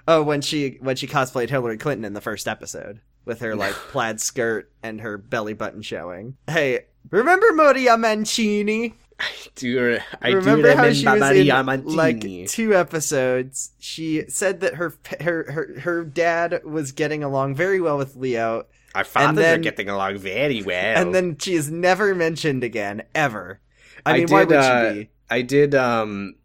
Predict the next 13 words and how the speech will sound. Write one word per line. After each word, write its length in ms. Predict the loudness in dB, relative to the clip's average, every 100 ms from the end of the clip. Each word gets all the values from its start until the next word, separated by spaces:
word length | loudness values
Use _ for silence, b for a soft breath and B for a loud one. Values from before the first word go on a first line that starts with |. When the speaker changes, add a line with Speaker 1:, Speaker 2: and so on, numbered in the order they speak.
| -4
Speaker 2:
I 100 | -4
rewatched 760 | -2 -2 -2 0 0 -2 -6 -10
a 80 | -8
little 320 | -4 -4 -4
bit 220 | -4 -4
of 260 | -4 -8 -18
one 360 | -18 -6 -4 -2
of 140 | -6 -4
the 140 | -4
episodes 500 | -2 -4 -4 -6 -6
that 120 | -10
she's 280 | -8 -6 -4
in, 340 | -4 -4 -6